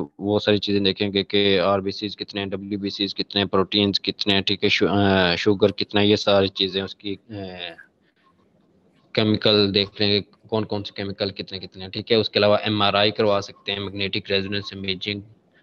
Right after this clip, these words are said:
electroencephalography करवा सकते हैं, other imaging studies जैसे कि सीटी स्कैन,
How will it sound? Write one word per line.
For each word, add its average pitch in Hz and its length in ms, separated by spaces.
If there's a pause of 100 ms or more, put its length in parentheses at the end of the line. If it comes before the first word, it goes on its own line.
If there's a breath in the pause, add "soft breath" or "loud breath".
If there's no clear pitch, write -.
(140)
electroencephalography 104 1160
करवा 101 280
सकते - 300
हैं, 107 160 (120)
other 117 280 (600 soft breath)
imaging 110 440
studies 104 480 (720)
जैसे 101 380
कि 98 600
सीटी 110 280
स्कैन, 101 500